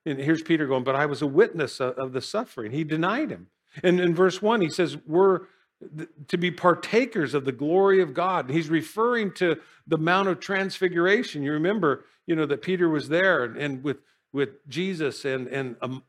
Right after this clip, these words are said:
Elijah and, and Moses, you know, appeared. And what, what did Peter do in that moment? He said, "Lord, it's good that we're here. You know, let me build a, you know, a hotel. We'll stay here for you and for Moses and Elijah." What he, what he did was he put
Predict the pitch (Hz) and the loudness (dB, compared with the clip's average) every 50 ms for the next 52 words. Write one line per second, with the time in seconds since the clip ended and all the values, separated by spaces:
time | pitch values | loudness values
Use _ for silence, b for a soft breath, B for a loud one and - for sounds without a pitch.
0 | _ - 139 139 156 160 170 185 190 170 131 147 143 127 123 117 - 135 135 127 | _ -8 -4 -2 0 2 2 2 2 0 -2 -4 -4 -4 -6 -8 -8 -8 -6 -6
1 | 127 139 147 165 190 190 196 175 135 139 117 - - 147 135 151 135 131 117 110 | -4 -2 0 4 4 4 4 4 0 -4 -8 -10 -12 -14 -8 -6 -4 -4 -4 -6
2 | 117 - - 165 175 175 160 127 123 131 143 143 147 165 185 185 185 - 165 180 | -8 -6 -2 0 2 2 2 2 0 -2 -4 -2 0 2 2 2 2 0 0 2
3 | 185 180 151 123 - 180 196 190 175 131 131 135 135 127 127 117 123 135 143 160 | 2 2 0 -2 -4 -4 -2 -2 -2 -2 -2 -2 -2 0 -2 -4 -2 -4 -6 -6
4 | 143 107 92 - _ _ _ _ _ _ _ - 147 131 147 135 110 131 151 175 | -6 -10 -12 -14 _ _ _ _ _ _ _ -8 -6 -4 -4 -2 0 2 2 4
5 | 170 151 143 135 - - - 139 151 170 165 139 143 127 - 123 131 120 123 165 | 4 2 0 -2 -4 -6 -4 -2 0 0 0 0 -2 -2 0 -2 -2 0 2 4
6 | 185 185 175 151 - B B B B B B 127 135 131 127 131 165 190 190 160 | 4 4 4 2 0 B B B B B B -4 -4 -2 0 0 2 2 2 2
7 | 151 185 180 170 147 143 131 131 156 151 139 131 131 123 - - 120 117 - 180 | 2 0 0 0 0 -2 -2 -2 0 0 0 0 -2 -4 -6 -8 -4 2 4 4
8 | 175 175 - 185 196 185 165 131 110 - _ _ _ _ _ _ _ - 139 151 | 4 4 4 0 2 2 0 -2 -4 -8 _ _ _ _ _ _ _ -2 -2 -2
9 | 147 - - - 190 190 185 175 156 160 190 185 175 135 107 - _ _ _ _ | -2 -2 -4 -2 0 0 0 0 0 0 0 0 0 -2 -4 -8 _ _ _ _
10 | - 165 165 151 143 147 175 202 214 214 202 185 170 151 131 127 117 135 131 139 | 2 2 2 2 2 0 0 2 2 4 6 6 6 4 2 -2 -4 -4 -2 2
11 | 175 190 202 202 185 170 160 - - 151 139 139 156 170 185 190 156 147 139 127 | 2 4 4 2 0 -2 -4 -4 -6 -6 -4 -2 0 0 0 0 -2 -4 -4 -2
12 | 151 175 180 175 160 151 151 147 175 170 151 147 180 202 185 170 147 - 156 143 | 0 0 0 0 0 -2 -2 -2 0 2 4 6 6 6 6 2 -2 -2 -4 -6
13 | - - - 202 190 139 | -4 -2 0 0 0 0